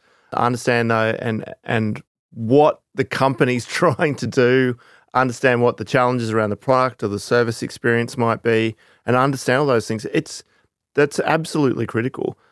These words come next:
Um, and I think good marketing people have always had that.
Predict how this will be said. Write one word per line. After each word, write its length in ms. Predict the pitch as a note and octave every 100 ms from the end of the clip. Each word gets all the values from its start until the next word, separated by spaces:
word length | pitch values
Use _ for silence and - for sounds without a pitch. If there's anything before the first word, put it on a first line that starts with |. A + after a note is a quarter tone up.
| _
Um, 200 | - C#3+
and 140 | D3+ E3
I 80 | F3+
think 220 | A3+ B3
good 160 | F4
marketing 380 | B3+ E3+ - C3+
people 260 | C3 C3+ A2+
have 100 | G2+
always 480 | F#2 B2+ C3+ D#3+ -
had 220 | D#3 D3+
that. 220 | -